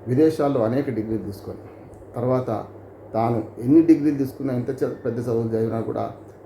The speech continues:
తాను పనిచేసే పీష్వా సమ-, మన, ఆ, మన బరోడా మహారాజు దగ్గర సైన్యం, సైన్య-, సైన్యంలో పనిచేసినా కూడా, సైనికాధికారి పనిచేసినా కూడా ఆయన అక్కడ కూడా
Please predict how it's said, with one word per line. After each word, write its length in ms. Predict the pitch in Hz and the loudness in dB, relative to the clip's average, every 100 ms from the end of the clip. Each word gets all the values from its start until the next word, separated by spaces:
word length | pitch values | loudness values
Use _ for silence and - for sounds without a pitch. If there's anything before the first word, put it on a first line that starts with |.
| - | -4
తాను 200 | 123 123 | 0 0
పనిచేసే 500 | 113 131 139 131 123 | 0 2 2 2 -2
పీష్వా 520 | - 123 127 127 107 - 107 | -4 -6 -2 0 0 -4 -6
సమ-, 260 | 104 101 | -4 -4
మన, 360 | 101 104 107 - - - - - | -4 -4 -4 -8 -12 -20 -20 -16
ఆ, 280 | 110 98 95 - - - - | -10 -8 -8 -10 -12 -14 -10
మన 400 | 113 107 98 - - - 113 | -8 -6 -8 -10 -12 -12 -4
బరోడా 300 | 123 143 143 | 2 4 4
మహారాజు 400 | 131 123 120 120 | 4 2 0 0
దగ్గర 340 | 117 113 113 - - - - | 0 0 -2 -6 -14 -20 -6
సైన్యం, 320 | 123 127 113 - - | -2 0 -2 -6 -6
సైన్య-, 560 | 117 135 135 120 113 - - - | -2 0 2 0 -2 -4 -16 -8
సైన్యంలో 380 | 127 135 139 131 | 0 4 4 2
పనిచేసినా 540 | 117 117 117 113 113 | 2 0 0 0 -2
కూడా, 320 | 110 131 101 - - - - - - - | 0 0 -2 -4 -12 -20 -20 -20 -20 -8
సైనికాధికారి 580 | 120 131 139 123 123 117 | 0 2 2 0 0 0
పనిచేసినా 520 | 110 113 113 113 107 | 0 -2 -2 -4 -4
కూడా 280 | 113 120 107 - - - - 107 | -2 -2 -2 -6 -18 -20 -10 -2
ఆయన 180 | 110 | -2
అక్కడ 360 | 104 110 - 143 | -2 -4 0 0
కూడా 380 | 151 147 123 | 2 0 -2